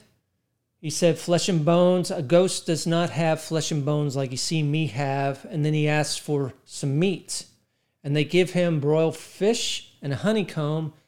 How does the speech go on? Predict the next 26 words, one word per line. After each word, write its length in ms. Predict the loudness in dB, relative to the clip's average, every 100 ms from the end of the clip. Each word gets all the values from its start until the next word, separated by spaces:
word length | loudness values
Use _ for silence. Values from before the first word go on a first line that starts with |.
| _ _ _
and 160 | -2 0
he 80 | 0
eats 500 | -2 -2 -2 -2 -2
them 360 | 0 0 -2
in 180 | -4 -6
front 300 | -4 -2 0
of 80 | 0
them 260 | 0 -2 -4
to 100 | -6
prove 360 | 0 0 2
that 140 | 0 -2
he's 180 | -2
not 160 | -2 -2
a 40 |
ghost, 520 | 0 2 2 2 -2 -8
he's 180 | -6
not 180 | -2 -2
an 120 | -2
apparition. 840 | -4 -4 -2 0 0 0 0 -2 -6 _ _ _ _ _
He 240 | -2 2
is 180 | 4 2
the 140 | -4 0
real 340 | 2 2 2
deal. 520 | 2 2 4 2 -4 -14
He 260 | _ -2 2
is 360 | 4 2 -2